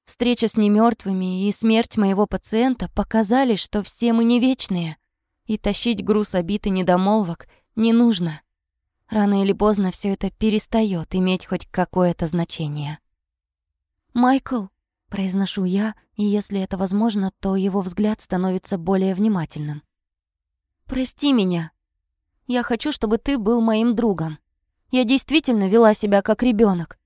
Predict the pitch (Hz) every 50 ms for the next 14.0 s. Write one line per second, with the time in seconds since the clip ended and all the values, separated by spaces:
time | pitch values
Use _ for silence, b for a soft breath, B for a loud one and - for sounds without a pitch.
0 | _ _ _ _ - 254 233 226 233 254 269 - - 247 220 214 202 185 180 -
1 | - 226 220 214 - - 262 233 233 208 226 - - 208 - 190 185 - - -
2 | 220 226 233 214 180 170 160 - _ _ _ _ _ _ _ _ _ 240 233 247
3 | 254 254 254 247 240 214 214 214 - - 233 247 247 247 233 220 b b b b
4 | b b b b b b b 254 233 254 247 240 233 233 247 247 - 277 262 -
5 | - - 269 277 269 214 - - 208 196 233 226 - - 185 - - 226 226 214
6 | 190 160 - - - - _ _ _ _ _ _ _ _ _ _ _ _ _ _
7 | _ _ _ _ _ _ _ _ _ - 226 240 240 240 208 180 185 208 202 -
8 | 202 185 170 160 165 156 185 175 185 202 202 175 170 170 - - - 180 175 170
9 | 160 165 165 - _ _ _ _ _ _ _ _ _ - - 220 - 254 240 214
10 | 196 - 185 175 180 190 214 220 - - 180 180 175 - - - 180 165 - -
11 | 196 202 - - 202 - 180 180 170 - - 151 147 151 156 - _ _ _ _
12 | _ _ _ _ _ _ _ _ _ _ _ _ _ - 190 196 170 185 185 175
13 | 196 190 190 175 180 175 175 175 165 180 165 - 208 208 214 208 180 170 165